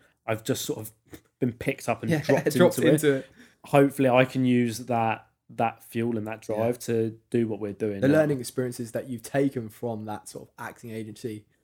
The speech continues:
Speaker 2: trying to offer more support, is something that we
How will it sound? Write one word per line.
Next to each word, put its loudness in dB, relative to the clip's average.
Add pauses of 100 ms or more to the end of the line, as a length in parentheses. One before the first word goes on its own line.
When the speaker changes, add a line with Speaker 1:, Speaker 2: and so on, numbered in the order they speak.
Speaker 2:
trying -4
to -8
offer -12
more -10
support, -10
is -16
something -4
that -12
we 0